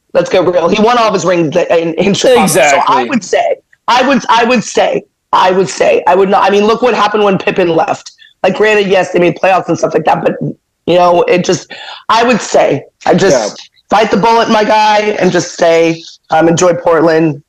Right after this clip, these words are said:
Speaker 1: you know, and worst comes worst, not a horrible career to have, um, you know, if you do end up just being in Portland. So, and also I think that they'll, if they go around him, right, if they, like,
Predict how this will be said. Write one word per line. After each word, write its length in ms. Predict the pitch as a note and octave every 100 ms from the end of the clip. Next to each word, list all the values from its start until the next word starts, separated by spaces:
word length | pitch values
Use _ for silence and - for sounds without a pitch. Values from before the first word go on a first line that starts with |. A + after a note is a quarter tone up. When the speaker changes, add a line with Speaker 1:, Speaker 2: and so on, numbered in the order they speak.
| _ _ _ _ _ _ -
Speaker 1:
you 80 | F3
know, 420 | E3+ E3 D#3 -
and 220 | F3 F3
worst 200 | G3 A3
comes 180 | A#3+ A#3
worst, 240 | G#3 A#3 -
not 240 | G3 B3+
a 40 | A3+
horrible 420 | G#3+ B3 C4 B3+
career 360 | - A3 A#3+
to 100 | A3
have, 440 | F3 F3 F3+ E3+ D3 _ _ _ _
um, 400 | D#3+ E3 D#3+ D#3+
you 80 | D#3+
know, 160 | E3 D#3+
if 240 | E3+ E3
you 100 | E3
do 160 | D3 D#3+
end 220 | D#3 D3+
up 180 | D3 - -
just 440 | D#3 D#3 - -
being 180 | D#3+ D#3+
in 100 | D3+
Portland. 500 | C#3+ D3 D3 D#3 C#3+ B2 - _ _ _ -
So, 320 | E3 E3 -
and 160 | A#3+ B3+
also 360 | C4+ C#4 C4+
I 100 | B3+
think 180 | B3+ C4
that 140 | C4 C4+
they'll, 320 | B3 A3 G3 -
if 260 | G#3+ A3
they 120 | A3+ G#3
go 200 | A3 A3
around 320 | F#3 G3+ A3+
him, 200 | F#3+ F3
right, 240 | F3 G3+
if 100 | F3+
they, 120 | F#3+ F#3
like, 240 | F3 E3+